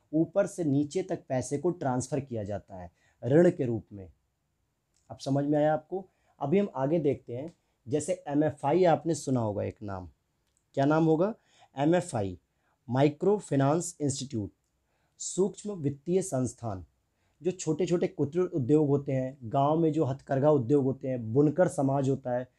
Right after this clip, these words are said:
उनको लोन प्रदान करने के लिए एमएफ़आई का ही प्रयोग किया जाता है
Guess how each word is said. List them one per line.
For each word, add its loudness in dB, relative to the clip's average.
उनको 0
लोन 4
प्रदान -4
करने -4
के -10
लिए -2
एमएफ़आई 2
का -2
ही 2
प्रयोग -2
किया -4
जाता -10
है -20